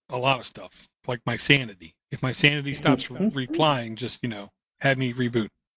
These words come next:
Speaker 2: Like, I'm gonna have to look on eBay for the parts.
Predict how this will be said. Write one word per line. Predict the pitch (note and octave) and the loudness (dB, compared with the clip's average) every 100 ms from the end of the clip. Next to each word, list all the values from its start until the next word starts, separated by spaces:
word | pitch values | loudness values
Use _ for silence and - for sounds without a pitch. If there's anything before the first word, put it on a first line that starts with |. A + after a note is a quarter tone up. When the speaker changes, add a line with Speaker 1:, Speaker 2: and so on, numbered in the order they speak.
| _ _ _ _ _ _ - | _ _ _ _ _ _ -10
Speaker 2:
Like, | A2+ | -10
I'm | - - | -8 -2
gonna | C3 B2+ | 0 0
have | - | 0
to | B2+ | 0
look | C3 | 2
on | C#3+ A2+ | 0 0
eBay | B2+ C#3 C#3 C#3+ | -2 0 2 2
for | - D3+ | 2 2
the | |
parts. | B2+ C#3+ A2 - - - | 4 4 4 2 -16 -20